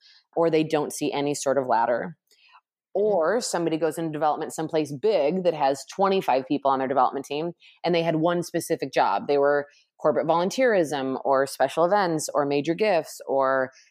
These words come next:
Speaker 1: donor relations or stewardship. They did that job for eighteen months and none of the other positions opened up. And they were like, "I would like to be a director of development someday. And to do that, I have to get other experience."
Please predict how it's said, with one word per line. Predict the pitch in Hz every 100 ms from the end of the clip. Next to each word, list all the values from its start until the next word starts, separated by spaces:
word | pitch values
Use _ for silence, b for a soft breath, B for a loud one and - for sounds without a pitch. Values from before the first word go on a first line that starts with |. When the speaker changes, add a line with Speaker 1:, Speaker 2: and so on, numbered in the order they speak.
| b -
Speaker 1:
donor | 156 160
relations | 175 202 220 - 139 139 127
or | - 143
stewardship. | - 247 202 165 139 147 b b b _
They | 156 147 160 202 214 208 160
did | 202 180
that | 160 170 214 170
job | 160 147 151
for | 160
eighteen | 143 147 170 156
months | 156 220 208 _
and | 160 175
none | 180 185
of | 175
the | 175
other | 226 254
positions | 165 156 143 - 139
opened | 135 - 110
up. | 92 151 - _ _ _ _
And | 165 170
they | 156
were | 156 156
like, | 151 147 - _ -
"I | 175
would | 240
like | 208 202
to | 196
be | 190
a | 180
director | 175 160 165
of | 151
development | 165 277 262 160 -
someday. | 160 151 139 135 147 -
And | 147
to |
do | 147 262 277
that, | 151 147 160 151
I |
have | 160
to | 165
get | 151
other | 143 143
experience." | 123 - 165 120 87 -